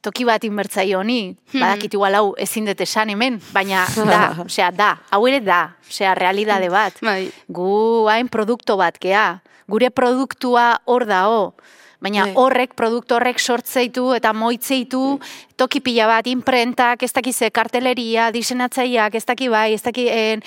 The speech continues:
Speaker 1: e, transportiak ekarri behar ditunak hemengo paliak, hau eraiki duen persona. Guzti horiek, seguraski, askoek soldata bat dakae, eta guk ez. Osea,
Speaker 3: Mm.
Speaker 1: hori ere realitate bat da.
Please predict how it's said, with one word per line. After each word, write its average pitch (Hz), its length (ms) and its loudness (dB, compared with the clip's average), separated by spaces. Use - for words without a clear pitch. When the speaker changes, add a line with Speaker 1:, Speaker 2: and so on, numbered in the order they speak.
Speaker 1:
e, 220 100 0
transportiak 254 760 0
ekarri 254 300 0
behar 240 160 0
ditunak 254 420 -4
hemengo 240 320 -2
paliak, 214 580 0
hau 226 180 2
eraiki 247 360 -2
duen 262 180 -2
persona. 208 560 -2
Guzti 233 380 -4
horiek, 277 400 0
seguraski, 254 680 -2
askoek 247 500 -2
soldata 214 680 0
bat 226 460 -2
dakae, 226 500 0
eta 196 140 -2
guk 247 240 -4
ez. - 320 -4
Osea, 202 460 0
Speaker 3:
Mm. 220 80 -12
Speaker 1:
hori 240 300 0
ere 262 340 0
realitate 220 580 0
bat 226 200 0
da. 175 260 0